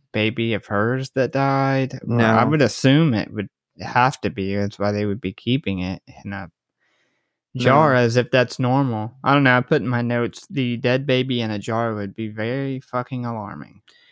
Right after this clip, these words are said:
Speaker 2: Yeah, so Jerry asked,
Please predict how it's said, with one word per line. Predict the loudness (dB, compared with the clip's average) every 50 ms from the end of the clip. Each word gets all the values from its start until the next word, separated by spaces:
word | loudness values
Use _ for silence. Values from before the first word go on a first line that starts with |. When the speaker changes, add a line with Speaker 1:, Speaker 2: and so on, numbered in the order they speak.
| _ _ _ _ _ _ 0
Speaker 2:
Yeah, | 2 4 4 4 4 4 2 0 -4
so | -4 0 2 4 4 4 2 0 0
Jerry | 0 2 4 4 4 4 2 0
asked, | 0 2 2 4 2 2 0 -4 -8 -14 _ _ -20